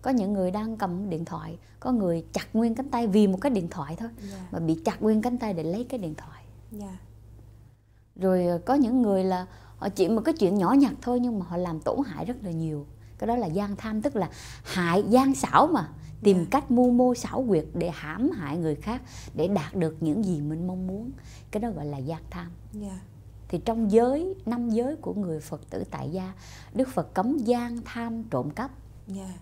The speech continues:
Speaker 1: Chứ không phải là cấm tham lam trộm cắp,
Speaker 2: <laughs>
Speaker 1: mà
Speaker 2: Dạ.
Speaker 1: cấm gian tham trộm cắp, tức là hại người để đoạt lợi cho cá nhân mình.
Speaker 2: Dạ.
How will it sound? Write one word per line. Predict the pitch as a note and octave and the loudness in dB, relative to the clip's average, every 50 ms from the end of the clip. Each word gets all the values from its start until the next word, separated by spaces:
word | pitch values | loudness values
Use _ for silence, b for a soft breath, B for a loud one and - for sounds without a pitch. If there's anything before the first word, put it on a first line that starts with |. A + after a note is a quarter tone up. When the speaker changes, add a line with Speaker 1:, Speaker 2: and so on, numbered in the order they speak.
| - - | -6 0
Speaker 1:
Chứ | A#3 A#3+ | 0 2
không | A#3+ A#3+ A3 | 2 2 0
phải | F3+ D#3 | 0 0
là | D#3 E3 D#3 D#3 B B B B B | 0 0 -2 -4 B B B B B
cấm | - A3+ C4 D4+ | 2 4 4 4
tham | D4 - - A#3+ A#3 A3 A3 | 2 0 -2 0 0 0 2
lam | A3+ A#3 A#3 A#3 G#3+ F#3+ - | 2 2 2 0 0 -2 -4
trộm | D3 D3 D#3 | -4 -4 -4
cắp, | - - B3 - - - - | -6 -8 -10 -12 -14 -12 -12
Speaker 2:
<laughs> | F3 E3+ E3 D#3+ - - - - - - - - - | -10 -10 -10 -14 -16 -16 -18 -18 -18 -18 -16 -10 -6
Speaker 1:
mà | E3+ F3 E3+ | -2 -2 -2
Speaker 2:
Dạ. | F3+ E3 - - - | -4 -6 -6 0 2
Speaker 1:
cấm | A3+ A3 C4+ D4 | 2 4 4 4
gian | B3 A3+ A3+ A3 G#3+ G#3+ G#3+ | 6 4 4 4 2 -2 -6
tham | - - A3+ A3+ A3 G3 - | -6 -6 -4 -4 -4 -2 -2
trộm | D3 - D#3 | -2 -4 -4
cắp, | D#3+ A#3 A#3+ - - | -6 -10 -10 -8 -6
tức | C#4+ - - | -6 -4 -4
là | F3 D#3 D3+ B B B B B B B - | -4 -6 -6 B B B B B B B -18
hại | - - - F#3+ E3+ G3+ A3 A3+ | -10 -6 -4 0 4 6 6 8
người | A#3 A#3 A#3+ A#3 G#3+ G3+ F#3 E3 - | 8 10 10 10 10 10 6 4 0
để | - D#3+ G3+ | -2 0 0
đoạt | G3+ E3+ C#3+ C3 - - - - - - - | 2 2 2 0 -2 -10 -16 -20 -20 -12 -6
lợi | - D#3 D#3 D#3+ D3+ D3 D3+ D3+ | -2 0 2 2 2 2 0 -2
cho | - F#3+ - | -4 -6 -8
cá | G3 G3 | -8 -8
nhân | G#3+ A3 G#3 G3 F#3 F#3 | -6 -4 -4 -4 -4 -6
mình. | - D3+ D3+ C#3+ - - - - - F#3+ | -6 -6 -8 -12 -16 -20 -20 -16 -14 -12
Speaker 2:
Dạ. | F#3+ F3+ F3 | -12 -12 -14